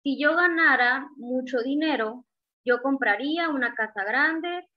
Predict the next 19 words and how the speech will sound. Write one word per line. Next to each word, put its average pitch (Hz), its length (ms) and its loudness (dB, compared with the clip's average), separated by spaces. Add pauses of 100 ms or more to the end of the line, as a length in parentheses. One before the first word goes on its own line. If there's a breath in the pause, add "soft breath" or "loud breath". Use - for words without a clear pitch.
(260)
en 233 140 -8
el 220 180 -6
país. 202 460 -2 (280)
También 240 340 2
es 294 120 0
una 285 200 2
situación 311 680 -2
como 220 320 -4
posible 254 480 -2
en 302 120 0
el 269 160 -2
futuro, 311 720 -2 (380)
pero 302 420 2
no 254 220 2
completamente, 247 1000 -2
este, 220 220 -8
real 226 420 2
o 208 80 -10
posible. 196 400 -10